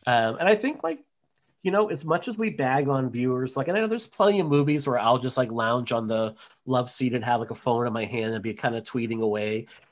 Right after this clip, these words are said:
But I think that, like, today's people that watch movies today are maybe less forgiving about things and more kinda in tune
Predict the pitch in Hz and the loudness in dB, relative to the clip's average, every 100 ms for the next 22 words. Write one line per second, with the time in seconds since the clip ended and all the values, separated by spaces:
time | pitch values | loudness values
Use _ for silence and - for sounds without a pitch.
0 | - 139 - 151 139 208 262 160 - 156 | 2 2 2 0 4 2 2 -2 2 2
1 | - - 151 113 98 110 110 117 117 113 | 2 -4 -4 -4 -2 -2 0 -2 -4 -6
2 | - - _ - 156 180 139 135 135 135 | -8 -10 _ -8 -6 -4 -2 0 0 0
3 | 127 117 127 - 113 113 113 135 135 113 | -2 0 -2 -2 -2 0 0 -2 -2 0
4 | 110 104 - - - - 123 139 127 117 | 0 0 -4 -12 -16 -2 2 2 0 -2
5 | 107 113 - - 101 95 107 98 131 156 | -2 0 -2 -6 -8 -6 -6 -2 -2 0
6 | 160 170 - 175 175 175 170 123 117 110 | 0 0 -2 -4 -4 -4 -4 -4 -2 0
7 | 113 113 117 - 110 104 - 120 117 123 | 0 0 -2 -4 -4 -4 -4 -4 -4 -4
8 | 120 107 104 98 | -4 -4 -4 -6